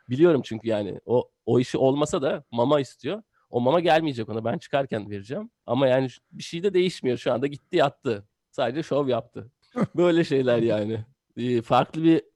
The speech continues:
nasıl diyeyim, farklı bir farkındalık gibi bir şey kazandırdı bana iki bin yirmi.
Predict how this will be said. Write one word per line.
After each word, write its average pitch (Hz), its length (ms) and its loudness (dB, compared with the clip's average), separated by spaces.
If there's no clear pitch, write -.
nasıl 127 240 -4
diyeyim, 151 160 -4
farklı 127 420 0
bir 147 220 -2
farkındalık 123 640 -2
gibi 127 160 -8
bir 120 60 -12
şey 139 160 -8
kazandırdı 107 500 -4
bana 101 160 -10
iki 104 180 -16
bin 101 140 -8
yirmi. 101 280 -12